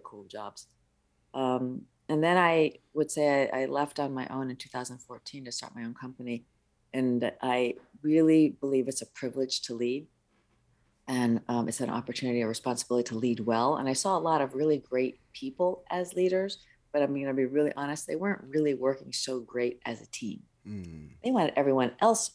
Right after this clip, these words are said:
Speaker 1: to work like a team. And I thought, "Well, that doesn't <laughs> really work for me." Uh, so I ended up, um, going off on my own and created Abella Consulting. And it's really about helping senior leaders win as one.
Speaker 2: Yes.
Speaker 1: So that's to commit to each other's success,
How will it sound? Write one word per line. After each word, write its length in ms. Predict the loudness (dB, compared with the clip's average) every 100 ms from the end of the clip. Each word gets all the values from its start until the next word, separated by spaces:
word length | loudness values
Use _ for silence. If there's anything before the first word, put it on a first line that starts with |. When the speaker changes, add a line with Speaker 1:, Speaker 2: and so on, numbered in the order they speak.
| -10
Speaker 1:
to 100 | -8
work 220 | -6 -8
like 180 | -10 -14
a 40 |
team. 220 | -12 -12 -10
And 100 | -12
I 40 | -6
thought, 180 | -4
"Well, 80 | -2
that 200 | -2 0
doesn't 240 | 2 0 0
<laughs> 160 | 0
really 140 | 4 4
work 300 | 4 0 -2
for 140 | -8
me." 240 | -6 -8 -8 -16 -18 -20 _ -6
Uh, 180 | 0 0
so 140 | 2
I 60 | 2
ended 260 | 2 4 4
up, 240 | 2 -2 _
um, 280 | -10 -8 -6
going 280 | -2 0 2
off 180 | -2 -4
on 40 | -10
my 140 | -8
own 300 | -6 -6 -6 -10
and 120 | -12
created 380 | -6 -2 -2 -4
Abella 340 | -6 -4 -4
Consulting. 680 | -6 -10 -4 -4 -4 -6 -8
And 100 | -12
it's 180 | -10 -6
really 220 | -2 0
about 280 | 0 -4 -6 _ _
helping 420 | -4 -2 -2 -2 -8
senior 560 | -10 -8 -4 -4 -4 -8
leaders 480 | -6 -2 -2 -2 -6 -4
win 320 | -2 -2 -6 -8
as 280 | -8 -8
one. 200 | -8 -8 -8 _ _ _ _ -20
Speaker 2:
Yes. 140 | -10
Speaker 1:
So 80 | 0
that's 200 | 0 0
to 120 | -4
commit 280 | -2 -2 0
to 80 | -2
each 160 | -2 0
other's 340 | 2 4 2
success, 560 | -2 -2 -2 -2 -6